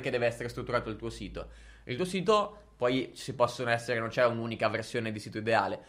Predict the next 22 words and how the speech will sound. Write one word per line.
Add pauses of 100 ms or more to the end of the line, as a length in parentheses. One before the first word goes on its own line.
però
i
punti
cardine
che
ci
deve
essere
un
bel
tuo
video, (180)
cercando
che
appunto
è
il
tuo
sito,
è
la
tua